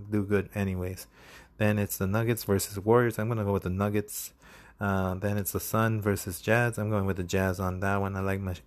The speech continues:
uh, Mitchell. Uh, then it's, uh, what else? Then it's, uh, Magic versus the Hawks. I'm gonna pick the M-,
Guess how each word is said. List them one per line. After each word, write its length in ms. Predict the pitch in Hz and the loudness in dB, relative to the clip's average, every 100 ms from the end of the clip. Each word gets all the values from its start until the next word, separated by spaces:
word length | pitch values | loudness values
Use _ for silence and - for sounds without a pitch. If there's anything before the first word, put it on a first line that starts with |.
| - | -4
uh, 240 | 95 95 | 0 0
Mitchell. 460 | 92 98 - 113 110 _ _ _ _ - - - - - | 0 -2 -2 -4 -4 _ _ _ _ -20 -20 -20 -20 -4
Uh, 300 | 98 95 95 | 0 2 2
then 240 | 92 104 104 | 2 2 2
it's, 320 | 95 - - | 0 -4 0
uh, 400 | 101 98 98 92 - - - - | 2 2 0 -2 -8 -20 -20 -14
what 160 | 107 98 | -6 -4
else? 400 | 90 - - - _ _ _ _ - - - | -4 -8 -12 -16 _ _ _ _ -20 -20 -10
Then 180 | 104 104 | -6 -4
it's, 400 | 101 - - - | -6 -8 -4 2
uh, 420 | 98 98 95 92 - - _ _ - - - 107 | 4 4 2 0 -6 -20 _ _ -20 -20 -12 0
Magic 500 | 107 117 113 123 - | 2 4 4 0 4
versus 280 | 101 - - | 4 4 -2
the 140 | 95 | 0
Hawks. 420 | 101 127 131 - - - _ _ - - - | 2 0 0 -10 -14 -20 _ _ -20 -20 -6
I'm 40 | 117 | 0
gonna 180 | 110 | 0
pick 300 | 107 117 - - | 0 -2 0 2
the 60 | |
M-, 240 | 98 101 | 2 2